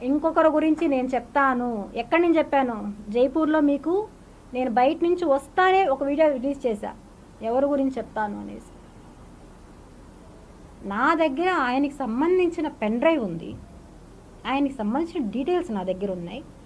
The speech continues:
నేను ఏం చేసినా, నేను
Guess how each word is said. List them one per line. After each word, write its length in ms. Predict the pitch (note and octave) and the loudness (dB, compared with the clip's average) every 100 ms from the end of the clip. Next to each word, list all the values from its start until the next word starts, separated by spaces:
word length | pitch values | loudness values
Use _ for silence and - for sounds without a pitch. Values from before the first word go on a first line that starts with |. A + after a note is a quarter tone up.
| - - - - - | -20 -20 -20 -18 -2
నేను 240 | D4+ F#4+ | 2 4
ఏం 300 | E4 D4 F#4 G#4 F4+ | 2 2 2 0 0
చేసినా, 420 | F4+ F#4 F#4+ B3 - - - - - - - - - - - - - - - A3+ | 0 4 2 0 -6 -20 -20 -20 -20 -20 -20 -20 -20 -20 -20 -20 -20 -20 -16 -8
నేను 180 | A#3+ | -8